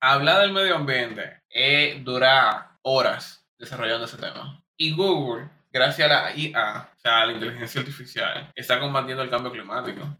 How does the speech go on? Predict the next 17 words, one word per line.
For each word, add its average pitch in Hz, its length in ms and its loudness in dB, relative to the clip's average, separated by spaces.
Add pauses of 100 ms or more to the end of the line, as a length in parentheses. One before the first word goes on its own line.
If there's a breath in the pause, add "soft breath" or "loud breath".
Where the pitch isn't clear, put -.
(220)
trayendo, 110 400 -4 (140)
eh, 110 320 -2
soluciones, 117 600 -6
loco, 113 720 -4
como 117 260 -6
por 110 160 -2
ejemplo 120 800 0
la 117 160 4
optimización 117 600 -10
de, 110 220 -2
de 113 80 -8
operaciones 110 560 -4
en 110 60 -8
su - 100 -10
centro 107 320 -10
de 95 80 -4
datos. 104 360 -6